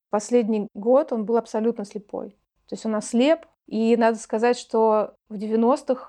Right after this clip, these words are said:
мой папа научил его компьютеру. То есть он до этого печатал на печатной машинке, а последние годы он печатал на компьютере. И он постоянно звонил папе и говорил: "Я что-то нажал, и у меня всё исчезло. <laughs> У меня глава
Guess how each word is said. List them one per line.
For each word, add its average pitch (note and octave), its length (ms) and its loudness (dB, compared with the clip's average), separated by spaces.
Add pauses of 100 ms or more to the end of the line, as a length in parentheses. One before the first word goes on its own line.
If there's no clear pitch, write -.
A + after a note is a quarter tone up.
мой G3+ 200 -2
папа A#3+ 340 0
научил A3 400 -6
его G3+ 140 -2
компьютеру. G#3+ 800 -4 (100)
То G3+ 80 -16
есть - 100 -16
он G#3+ 100 -2
до G#3 60 2
этого G#3 240 0
печатал G#3+ 320 -2
на G3+ 140 -2
печатной G#3+ 400 -6
машинке, A3+ 520 -2
а - 120 -4
последние G#3+ 400 0
годы B3+ 280 2
он A3+ 140 -2
печатал A#3+ 380 -4
на A#3+ 80 2
компьютере. A#3+ 640 0 (160)
И - 20 0
он A3 120 2
постоянно A#3 540 2 (120)
звонил A3+ 400 4
папе B3 400 0
и - 20 -2
говорил: A3 460 0
"Я E4 80 -2
что-то G4 320 0
нажал, E4 420 6
и F#4 40 2
у F4+ 60 -2
меня F4+ 200 -2
всё - 320 0
исчезло. F4+ 640 6 (340)
<laughs> B4+ 340 0
У C#4+ 40 2
меня D4+ 240 4
глава F4+ 560 6